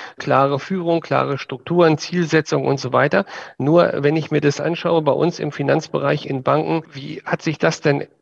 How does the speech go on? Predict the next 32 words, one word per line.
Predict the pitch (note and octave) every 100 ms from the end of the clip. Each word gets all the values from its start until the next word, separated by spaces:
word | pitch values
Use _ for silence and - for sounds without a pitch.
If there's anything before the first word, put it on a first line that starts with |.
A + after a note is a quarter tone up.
| _ -
entwickelt? | C3 A2 D#3 - B2 - - - -
Und | - C#3
ich | -
kann | D#3 D3+
nur | D3
sagen, | C#3+ D3 C3+
den | B2+
Unterschied | C#3 F3 F#3 E3+ E3 D#3 -
macht | A#2 C#3 - -
eben | G3+ F#3
eine | F#3 F3 F3
gute | - E3+ F3+
Führung | E3 G3 F#3 F3+ F3+
und | - D#3
macht | D3+ D#3+ -
ein |
gutes | D#3 E3 D#3 -
Team | - E3+ D#3+
aus. | D#3 E3+ - - - -
Aber | - D3 C3+
das | C#3+ E3+ - - -
muss | E3 E3 -
gelebt | C#3 B2+ F3+ - -
werden | A2+ A2+ A#2+
und | B2 -
es | D3 C#3
lässt | E3+
sich | - E3
nicht | E3+ E3
ohne | D#3+ E3
weiteres | C#3+ D3+ - -
kopieren, | - C3+ A3 F3